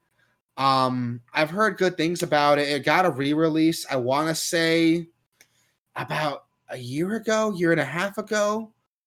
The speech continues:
for modern gen systems, or, like, an H D remaster for modern gen systems. And it looks like that's the version we're getting on Xbox One and Xbox three sixty.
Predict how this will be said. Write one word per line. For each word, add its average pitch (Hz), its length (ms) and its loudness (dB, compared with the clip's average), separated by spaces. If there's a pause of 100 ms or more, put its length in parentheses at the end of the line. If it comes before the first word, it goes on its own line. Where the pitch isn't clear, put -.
(120)
for 131 120 -2
modern 143 480 0
gen 165 260 -2
systems, 202 840 -8 (380)
or, 135 120 -4
like, 123 140 -2
an 127 60 -4
H 131 180 -6
D 127 120 -6
remaster 151 540 -6
for 165 100 -10
modern 156 320 -2
gen 160 220 -6
systems. 165 680 -10 (1800)
And 135 240 0
it 131 100 2
looks 147 320 2
like 160 160 4
that's 127 220 2
the 127 100 -6
version 117 400 -2
we're 104 120 -6
getting 104 420 -6
on 104 140 -6
Xbox 101 520 -10
One 101 160 -8
and 95 100 -12
Xbox 95 400 -16
three - 120 -20
sixty. - 400 -18